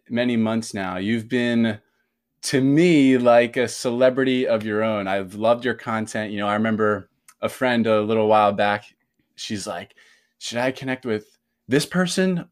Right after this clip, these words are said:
on LinkedIn?" And I'm like, "Oh my gosh, yeah, Jeremy Ryan Slate, he is someone you want to connect with. He's someone I want on my podcast. I gotta ask him. I gotta reach out to him myself." So, Jeremy, it is a pleasure to have you.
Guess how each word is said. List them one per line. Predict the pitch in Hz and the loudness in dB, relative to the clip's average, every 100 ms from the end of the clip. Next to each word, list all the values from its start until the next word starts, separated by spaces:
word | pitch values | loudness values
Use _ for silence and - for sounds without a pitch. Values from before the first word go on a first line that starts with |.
| - | -2
on | 120 | 2
LinkedIn?" | 131 160 196 190 | 2 0 -2 -2
And | 143 | 0
I'm | 113 | 0
like, | 107 98 - | 0 0 2
"Oh | 135 | 4
my | 104 | 4
gosh, | 120 110 98 | 2 2 2
yeah, | 120 135 104 | 2 4 4
Jeremy | 104 143 139 | 4 4 6
Ryan | 135 131 | 4 2
Slate, | 117 143 143 | 0 2 2
he | 135 147 | 4 2
is | 131 | 2
someone | - 139 127 | 0 2 4
you | 135 | 4
want | 131 | 4
to | 120 | 0
connect | 110 117 123 - | -2 -2 -2 -4
with. | 87 - _ _ | -6 -6 _ _
He's | - 160 | -2 -2
someone | 165 147 135 | 0 0 2
I | |
want | 131 139 | 2 2
on | 131 | 0
my | 117 110 | 0 -2
podcast. | - 139 147 110 92 92 | 0 2 2 -2 -6 -4
I | 117 | -2
gotta | 127 107 | 0 2
ask | 113 127 - | 2 0 -6
him. | 90 | -12
I | 90 | -8
gotta | 113 107 | -6 -4
reach | 107 101 | -6 -4
out | 120 117 | -4 -4
to | 110 | -8
him | 101 | -12
myself." | 87 - 135 113 - _ _ _ _ | -12 -2 0 0 -4 _ _ _ _
So, | - 123 113 98 | 0 4 4 2
Jeremy, | 110 127 117 113 104 _ _ _ _ - | 0 0 0 -2 -6 _ _ _ _ -6
it | 123 | -2
is | 120 110 | -2 -4
a | |
pleasure | - 123 113 101 98 92 _ - | -6 -2 0 0 -4 -6 _ -18
to | - 95 90 - | -10 -8 -8 -10
have | 101 95 92 | -6 -6 -4
you. | 87 - | -8 -8